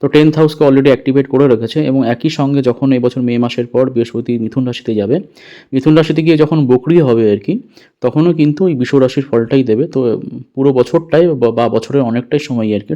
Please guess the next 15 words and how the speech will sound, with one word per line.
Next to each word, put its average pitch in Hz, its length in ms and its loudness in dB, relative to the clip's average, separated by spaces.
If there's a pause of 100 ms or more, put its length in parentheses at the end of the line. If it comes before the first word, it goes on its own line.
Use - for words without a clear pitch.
টেন্থ 117 260 0
হাউসের 120 300 -2
ইফেক্টটা - 440 -6 (640)
পাওয়া 127 220 2
যাবে, 113 180 2
বা 110 120 2
ডাবল 113 260 2
ট্রানজিটের 131 420 0
যে 135 100 0
প্রভাব, 135 340 -2
সেটা 143 240 -6
কি 180 180 -4
সেখান 139 300 -4
থেকে 143 200 -2
বাবা 120 480 0